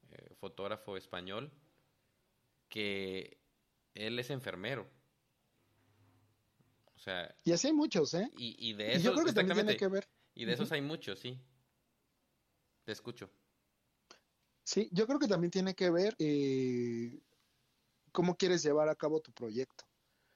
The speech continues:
Speaker 2: A
Speaker 1: Ujú.
Speaker 2: veces, eh, hay mucha gente que, ¿viste? Entra mucho en conflicto, más que nada la gente que se mete más a la disciplina artística. <laughs> Perdone, pues, si los estoy como encasillando, pero es que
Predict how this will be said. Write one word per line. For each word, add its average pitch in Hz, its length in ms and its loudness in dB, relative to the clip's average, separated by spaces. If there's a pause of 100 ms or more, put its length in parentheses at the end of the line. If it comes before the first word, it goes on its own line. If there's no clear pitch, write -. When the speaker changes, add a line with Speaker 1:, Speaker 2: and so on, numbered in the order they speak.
(180)
Speaker 2:
A 147 100 2
Speaker 1:
Ujú. - 0 -
Speaker 2:
veces, 185 400 2
eh, 143 320 2
hay 170 120 2
mucha 196 220 -2
gente 185 240 0
que, 151 120 0
¿viste? 147 340 0
Entra 165 260 0
mucho 175 240 -2
en 175 80 -2
conflicto, 151 560 -2 (140)
más 170 400 2
que 220 100 2
nada 180 280 6
la 160 120 4
gente 160 560 0 (720)
que 143 180 4
se 143 180 2
mete 151 420 2
más 165 300 2
a 175 100 6
la 147 140 4
disciplina 143 500 0
artística. 160 580 -2 (300)
<laughs> - 500 -2
Perdone, 147 380 6
pues, 175 140 -2
si 131 80 -2
los 123 200 0
estoy 131 240 0
como 127 380 -4
encasillando, 131 640 0 (640)
pero 143 280 6
es 143 140 4
que 135 200 -2